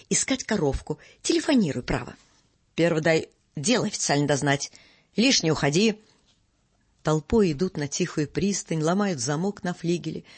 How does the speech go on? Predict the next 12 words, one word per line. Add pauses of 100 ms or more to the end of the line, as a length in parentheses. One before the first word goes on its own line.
(460)
находят
гусиные
крылья,
косточку
с
синеватой
шерстью. (880)
«Бубик, (600)
Бубик!»
кричит
Марина
Семёновна.